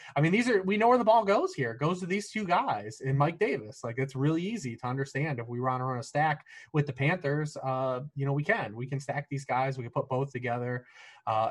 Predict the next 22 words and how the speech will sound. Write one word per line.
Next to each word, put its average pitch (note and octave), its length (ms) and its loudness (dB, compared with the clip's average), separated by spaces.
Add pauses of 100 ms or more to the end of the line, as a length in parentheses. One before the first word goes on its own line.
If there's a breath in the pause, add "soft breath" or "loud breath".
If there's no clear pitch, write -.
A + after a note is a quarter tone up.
every D#3+ 240 4
quarterback C#3+ 520 4
has B2+ 140 -4
hit C#3 220 2
against C3 280 -4
the B2 60 -12
Saints B2 280 -4
so C3 100 -4
far. C3 200 2
They've, A#2+ 440 -4
they've B2 180 -4
allowed B2 240 2
twenty C3 260 0
or B2+ 140 0
more B2+ 220 0
fantasy B2 360 -2
points A#2+ 200 -6
to A#2+ 60 -2
every D3 200 0
guy A#2 380 -2
they A2+ 200 -6
faced. A#2 360 -6